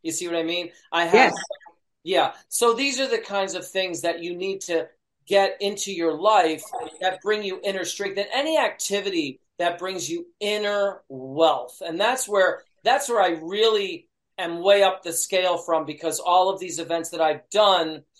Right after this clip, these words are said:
Speaker 1: not only does the art form of jazz have the ability to have a profoundly positive effect on people, and sometimes I've found that, you know, just the music alone had a profoundly epe-, uh,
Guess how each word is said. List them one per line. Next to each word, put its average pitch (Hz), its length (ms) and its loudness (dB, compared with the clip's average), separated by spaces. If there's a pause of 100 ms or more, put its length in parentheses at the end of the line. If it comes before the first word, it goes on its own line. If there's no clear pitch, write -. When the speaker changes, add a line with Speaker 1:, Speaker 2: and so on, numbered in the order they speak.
(140)
Speaker 1:
not 220 180 2
only 247 240 2
does 180 180 -6
the 170 120 -10
art 180 200 2
form 180 180 -4
of - 140 -6
jazz 196 480 4
have 185 140 -2
the 160 100 -2
ability 160 300 -2
to 151 60 -2
have 151 120 -4
a 151 60 -4
profoundly 180 680 -2
positive 151 440 -2
effect 180 320 -4
on 151 120 -4
people, 156 400 -8 (120)
and 170 140 -6
sometimes 190 460 -4
I've 160 160 -4
found 170 260 -4
that, 165 120 -8
you 175 120 -8
know, 151 140 -2
just 180 300 -10
the 151 100 -4
music 202 500 -4
alone 196 540 2 (340)
had 185 200 2
a 170 60 0
profoundly 185 540 0
epe-, 175 360 -2
uh, 175 400 -6